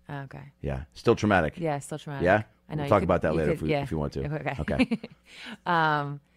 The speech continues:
Speaker 1: but yeah, so I brought, I bring all this to say is, like,
Speaker 2: Yeah.
Speaker 1: I kinda had this, like, all-encompassing New York experience. I had the suburb life. I lived in
Speaker 2: Dude, that's
Speaker 1: Queens
Speaker 2: the
Speaker 1: for two
Speaker 2: best.
Speaker 1: years, so I had, like, that part.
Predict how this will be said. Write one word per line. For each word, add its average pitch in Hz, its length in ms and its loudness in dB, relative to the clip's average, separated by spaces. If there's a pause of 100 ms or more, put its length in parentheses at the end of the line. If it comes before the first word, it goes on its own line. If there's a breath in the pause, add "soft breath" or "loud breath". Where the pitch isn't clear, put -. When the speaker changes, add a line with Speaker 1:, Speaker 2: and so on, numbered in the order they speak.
(280 soft breath)
Speaker 1:
but 226 80 8
yeah, 202 120 12
so 220 140 6
I 208 40 10
brought, 226 280 6
I 202 80 8
bring 240 180 6
all 262 100 6
this 247 140 0
to 202 60 -8
say 190 320 2
is, 151 120 0
like, 147 280 2
Speaker 2:
Yeah. 80 180 2
Speaker 1:
I 190 60 0
kinda 247 260 4
had 262 180 4
this, 196 180 0
like, 170 320 2 (460)
all-encompassing 170 840 4
New 160 80 0
York 147 220 0
experience. 131 580 -8
I 151 80 -2
had 143 180 0
the 127 60 -10
suburb 214 420 0
life. 196 480 2
I 160 60 -4
lived 156 160 -2
in 143 40 -8
Speaker 2:
Dude, 147 100 -2
that's - 100 -12
Speaker 1:
Queens 196 320 2
Speaker 2:
the 190 100 -4
Speaker 1:
for 165 60 -2
two - 100 0
Speaker 2:
best. 185 60 4
Speaker 1:
years, 180 300 2
so 165 100 -2
I 156 40 0
had, 151 180 0
like, 135 160 -6
that 160 240 4
part. 175 400 0